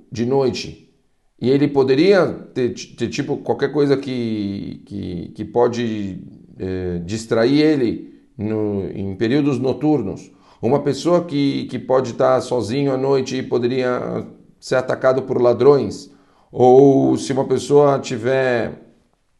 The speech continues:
eh, de bobeira, e ela pode tá fragilizada, pode ser atacada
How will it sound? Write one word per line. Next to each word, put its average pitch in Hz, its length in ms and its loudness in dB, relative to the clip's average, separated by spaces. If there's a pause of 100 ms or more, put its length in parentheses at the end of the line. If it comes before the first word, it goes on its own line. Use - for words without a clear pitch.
(560)
eh, 104 540 0 (640)
de 110 120 -8
bobeira, 139 720 6 (460)
e 110 100 0
ela 127 200 4
pode 170 460 4
tá 151 180 4
fragilizada, 127 760 0
pode 127 220 -2
ser 143 80 0
atacada 135 760 2